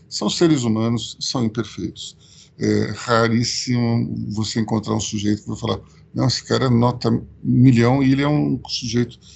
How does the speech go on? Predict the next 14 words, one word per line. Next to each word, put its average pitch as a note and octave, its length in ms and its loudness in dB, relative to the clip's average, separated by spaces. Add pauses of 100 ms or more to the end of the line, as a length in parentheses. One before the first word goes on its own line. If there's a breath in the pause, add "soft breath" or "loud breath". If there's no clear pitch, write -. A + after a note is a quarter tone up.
(220 loud breath)
super B2+ 400 -2
criativo." G#2 600 0
Alguma C#3 260 -2
coisa B2 400 0
esquisita A2 520 -2
a G#2+ 40 -2
gente G#2+ 360 -4
<laughs> - 120 -18
vai C#3 220 0 (420 loud breath)
encontrar, A2 500 0
porque, - 220 -8
afinal A#2+ 280 -2
de A2 100 -6
contas A#2+ 500 -4